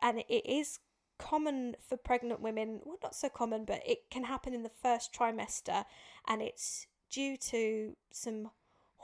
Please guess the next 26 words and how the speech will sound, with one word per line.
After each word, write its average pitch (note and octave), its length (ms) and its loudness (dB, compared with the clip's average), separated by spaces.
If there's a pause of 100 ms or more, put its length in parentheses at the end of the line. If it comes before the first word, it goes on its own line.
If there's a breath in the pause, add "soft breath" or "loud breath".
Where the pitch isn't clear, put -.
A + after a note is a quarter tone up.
hormonal C4 680 0
changes, A3+ 920 -2
and A3 160 0
it - 260 0
is B3 200 -4
a B3 80 -2
benign G#3+ 540 -4
tumour. A3 540 -4 (520 soft breath)
And A#3 200 -4
usually C#4+ 760 0 (400)
it's - 340 2
around A3+ 300 -2
the A3 60 -4
mouth B3 580 4
and A#3 160 -2
the A#3 60 2
head A#3+ 320 2
area, A3 440 4
but - 160 -6
can A#3 260 -2
be A#3 120 -4
found A3+ 320 0
as G#3+ 100 -6
low C4+ 160 2
down A3+ 460 -2
as A3 160 -6